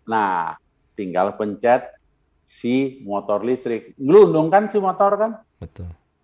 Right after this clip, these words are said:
Speaker 1: Mesin nggak pernah, nggak pernah. Nah, kenapa saya katakan belum, apa, eh,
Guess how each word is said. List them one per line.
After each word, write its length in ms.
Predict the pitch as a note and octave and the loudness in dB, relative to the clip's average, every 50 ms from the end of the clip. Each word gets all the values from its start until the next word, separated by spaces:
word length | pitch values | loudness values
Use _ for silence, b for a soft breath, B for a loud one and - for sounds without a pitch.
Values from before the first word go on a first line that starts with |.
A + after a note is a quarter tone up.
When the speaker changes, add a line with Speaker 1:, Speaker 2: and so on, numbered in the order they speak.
| _ _ - | _ _ -14
Speaker 1:
Mesin 320 | A2+ - F3+ G3 A3 G3+ | -8 -2 0 0 2 2
nggak 80 | C#3 F#2+ | -2 -2
pernah, 480 | G#2+ A2+ G#2 A2 G#2 G2 B2+ - - | -2 -4 -2 -2 -4 -4 -4 -12 -12
nggak 180 | - G#2 F#2+ F#2 F#2+ | -6 -4 -4 -4 -4
pernah. 200 | F#2+ F#2 F2+ E2 - _ _ _ _ - | -6 -10 -12 -12 -14 _ _ _ _ -4
Nah, 180 | C3 C3+ B2+ - - - _ _ _ _ _ _ _ _ _ _ _ _ _ _ _ _ _ _ _ _ _ _ _ _ _ _ _ _ _ _ _ - | -2 -2 -2 -2 -6 -18 _ _ _ _ _ _ _ _ _ _ _ _ _ _ _ _ _ _ _ _ _ _ _ _ _ _ _ _ _ _ _ -4
kenapa 320 | C#3 C#3+ C#3+ C#3+ - G#3 G3+ | 2 2 2 4 6 4 4
saya 160 | - G3 E3 | 4 2 0
katakan 800 | - D3+ C#3 - C#3+ B2+ - - C#3 C3 C3 B2+ B2 A#2 A#2 A#2+ C#3 _ _ _ _ - | 0 -2 -2 -2 -2 -4 -2 -2 -4 -4 -4 -4 -8 -10 -12 -16 -20 _ _ _ _ -16
belum, 440 | - A2 A#2 A#2+ A#2+ A#2+ A#2+ A#2+ A#2 A#2 A#2 A2+ A2+ A2 A2 A2 G#2+ G#2+ G#2+ G#2+ G#2 G#2 G#2+ - - - _ _ _ | -6 -2 0 0 2 2 0 0 0 -2 -2 -4 -4 -6 -8 -10 -10 -10 -10 -10 -12 -12 -14 -14 -16 -16 _ _ _
apa, 640 | _ - - - - G#1+ A1 A#1+ C2+ - - C#3 - _ _ _ _ - | _ -18 -16 -12 -8 -6 -4 -4 -4 -4 -6 -10 -16 _ _ _ _ -12
eh, 960 | G#2 G2 - F#2+ F#2+ F#2+ F#2+ F#2 F#2 - G1+ G1+ G1+ G1+ G1+ G1+ G1+ G1+ | -10 -10 -8 -8 -10 -10 -10 -10 -10 -10 -10 -12 -12 -14 -14 -14 -16 -16